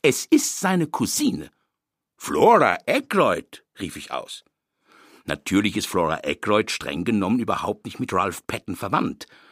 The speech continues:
Doch Ralph gilt schon so lange als Aykroyds Sohn, dass die beiden wie selbstverständlich als Cousin und Cousine betrachtet werden.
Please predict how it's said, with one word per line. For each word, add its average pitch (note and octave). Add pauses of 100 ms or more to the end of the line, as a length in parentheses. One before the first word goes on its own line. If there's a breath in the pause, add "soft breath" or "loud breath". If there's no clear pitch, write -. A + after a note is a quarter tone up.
(300 loud breath)
Doch E2+
Ralph A2
gilt G#2+
schon A2
so C#3
lange G#2
als -
Aykroyds G#2
Sohn, A2 (520 loud breath)
dass -
die F#2+
beiden F#2+
wie G#2+
selbstverständlich G#2
als -
Cousin F#2
und G#2
Cousine D3
betrachtet -
werden. -